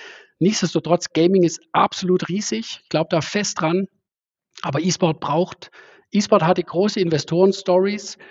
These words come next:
und die werden jetzt so ein bisschen auf den Boden der, der, der Tatsachen zurückgeholt.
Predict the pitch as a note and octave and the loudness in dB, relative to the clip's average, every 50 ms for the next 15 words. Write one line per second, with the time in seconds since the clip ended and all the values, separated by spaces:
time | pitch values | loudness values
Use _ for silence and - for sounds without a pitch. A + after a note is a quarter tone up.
0 | - - _ - - D3 D#3+ E3 D#3 E3+ E3+ F3 F3 E3+ E3+ E3 - E3 D#3+ F3 | -20 -20 _ -6 -4 -2 0 0 2 4 4 6 6 4 2 2 0 0 0 2
1 | E3 E3+ D#3+ D#3+ D#3 - - D#3+ D3 D#3+ E3+ E3 E3+ E3+ D#3+ D#3 D3 D3+ D3 C#3+ | 4 4 4 4 4 2 2 0 2 2 0 0 0 -2 -2 -2 0 0 2 2
2 | C#3+ D3+ D3 D3 C#3+ C#3+ C#3 C#3 C#3+ C#3 C#3 - D3 D3 - D3 D3+ F#3 - - | 2 0 0 0 0 2 2 0 0 -2 -4 -4 -6 -4 -4 -4 -4 -4 -4 -2
3 | G3 F#3 E3+ F3 F3 E3+ F#3 F#3 - - E3 D3+ F3+ F#3 - F#3 D#3 E3+ F3+ F3+ | -4 -2 0 0 0 -2 -2 -6 -6 -6 -4 -2 -2 -2 0 0 2 2 0 0
4 | F#3 - | -2 -4